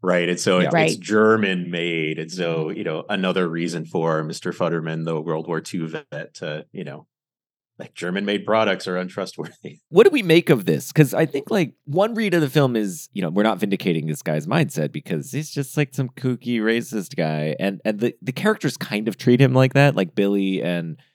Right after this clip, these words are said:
Speaker 2: Kate are, ah, they're just like, "Ah, you know, he's, he's, he just wants someone to talk to." I think that's what Kate says.
Speaker 1: Yeah.
Speaker 2: Um, that's all, you know. But, like, we don't really believe any of this stuff. But the problem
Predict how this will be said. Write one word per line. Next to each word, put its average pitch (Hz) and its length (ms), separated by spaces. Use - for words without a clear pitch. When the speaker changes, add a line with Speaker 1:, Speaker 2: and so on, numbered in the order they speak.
Speaker 2:
Kate 95 380
are, 80 340
ah, - 280
they're 143 100
just 160 240
like, 156 200
"Ah, 160 380
you 170 140
know, 95 400
he's, 175 420
he's, - 420
he - 120
just 240 180
wants 165 240
someone 127 200
to 90 40
talk 82 300
to." 65 120
I 60 60
think 87 160
that's 76 160
what 73 120
Kate - 260
says. - 340
Speaker 1:
Yeah. 80 220
Speaker 2:
Um, 90 480
that's - 160
all, - 280
you - 180
know. - 140
But, - 160
like, 101 300
we 160 80
don't 156 100
really 101 160
believe 87 460
any 60 160
of - 80
this - 160
stuff. 50 340
But - 680
the 143 100
problem 165 680